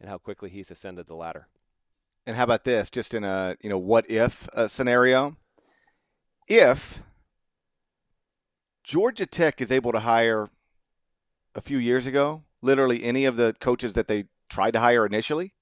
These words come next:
Speaker 2: then they never end up hiring Josh Pastner. And then if Memphis doesn't have an opening and then make a colossal mistake by hiring Tubby Smith,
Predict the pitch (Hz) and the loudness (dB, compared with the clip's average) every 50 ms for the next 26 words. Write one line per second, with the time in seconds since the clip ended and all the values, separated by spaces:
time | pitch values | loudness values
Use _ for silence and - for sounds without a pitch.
0 | _ _ _ _ _ _ _ _ _ _ _ _ _ _ _ _ _ _ _ _ | _ _ _ _ _ _ _ _ _ _ _ _ _ _ _ _ _ _ _ _
1 | 120 120 120 117 117 123 131 123 135 123 120 123 120 117 113 120 123 120 120 110 | -2 0 0 2 2 2 2 4 2 2 4 2 2 2 4 2 2 2 0 0
2 | 104 117 113 110 - - 117 107 107 110 - - 151 151 - _ _ _ _ _ | 0 2 0 0 0 -2 -2 -2 -2 -4 -6 -12 -16 -16 -18 _ _ _ _ _
3 | _ _ _ _ _ _ _ _ _ _ _ _ - 131 127 123 127 131 131 135 | _ _ _ _ _ _ _ _ _ _ _ _ -4 -2 0 0 0 0 0 -2
4 | 123 - - _ 120 120 127 143 180 196 - - 127 120 - - - 127 113 110 | -4 -6 -8 _ -6 0 0 0 0 0 -4 -4 -4 -4 -4 0 -2 -2 -2 -2
5 | 113 110 120 117 107 110 104 - - 156 185 - - 101 90 90 107 147 156 - | -4 -2 -2 -2 -2 -2 -6 -4 -6 -6 -6 -4 -4 -6 -6 -6 -10 -12 -16 -20
6 | _ _ _ _ _ _ _ _ _ _ _ _ _ _ 123 120 120 131 123 117 | _ _ _ _ _ _ _ _ _ _ _ _ _ _ -2 2 2 2 2 4
7 | 123 131 127 - 110 - - 123 117 117 139 151 135 - - 147 127 113 110 - | 2 2 2 2 -6 -4 -2 0 4 6 8 8 8 6 2 -4 -4 -4 -6 -6
8 | - - 180 156 139 - 113 110 107 110 127 131 127 120 117 110 - 143 127 113 | -2 2 2 2 2 0 -2 -2 0 2 2 2 2 0 -2 -4 -4 -4 -2 -2
9 | 113 - - 165 170 151 117 113 107 - - | -4 -8 -6 -4 -2 -2 -2 -2 -4 -8 -18